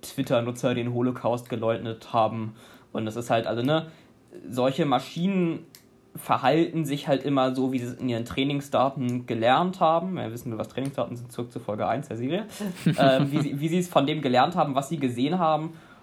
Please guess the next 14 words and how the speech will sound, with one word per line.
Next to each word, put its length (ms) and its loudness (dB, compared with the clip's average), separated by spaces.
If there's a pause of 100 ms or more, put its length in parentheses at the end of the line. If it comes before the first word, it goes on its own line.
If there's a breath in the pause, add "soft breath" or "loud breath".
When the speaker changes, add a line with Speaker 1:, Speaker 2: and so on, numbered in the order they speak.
(140 loud breath)
Speaker 1:
und 200 0
nie 180 0
vom 280 0
Inneren. 580 2
Also, 220 -2
ne, 180 0
Bots 400 -4
haben, 440 -2 (120)
oder 240 -4
generell 360 -6
künstliche 520 -6
Intelligenz, 580 -4
Computer, 440 -2 (260 loud breath)
äh, 80 2